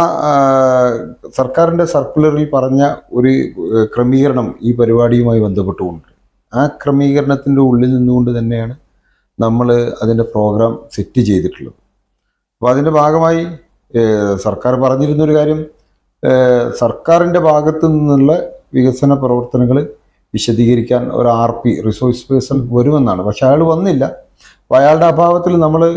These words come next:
ഗവൺമെൻറ്റുമായി ബന്ധപ്പെട്ടുകൊണ്ട് നമുക്ക് നേരത്തെ, ഏഹ്, പി ആർ ഡി മുഖേന അയച്ചു കിട്ടിയിട്ടുള്ള വീഡിയോ പ്രസൻറ്റേഷൻ അവിടെ പ്ലേ ചെയ്തു. ഒരു കുഴപ്പമില്ല അത്. ഏഹ്,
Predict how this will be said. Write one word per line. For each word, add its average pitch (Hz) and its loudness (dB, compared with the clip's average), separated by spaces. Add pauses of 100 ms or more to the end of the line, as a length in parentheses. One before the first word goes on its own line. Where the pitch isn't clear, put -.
(180)
ഗവൺമെൻറ്റുമായി 156 0
ബന്ധപ്പെട്ടുകൊണ്ട് 139 0 (600)
നമുക്ക് 127 0
നേരത്തെ, 127 0 (400)
ഏഹ്, 113 0
പി 117 0
ആർ 123 2
ഡി 131 2
മുഖേന 120 0 (240)
അയച്ചു 104 -2
കിട്ടിയിട്ടുള്ള 110 -4 (120)
വീഡിയോ 120 4 (180)
പ്രസൻറ്റേഷൻ 117 -2 (300)
അവിടെ 127 0
പ്ലേ 160 2 (120)
ചെയ്തു. 90 0 (640)
ഒരു 190 -2
കുഴപ്പമില്ല 151 0
അത്. - -18 (1000)
ഏഹ്, 120 2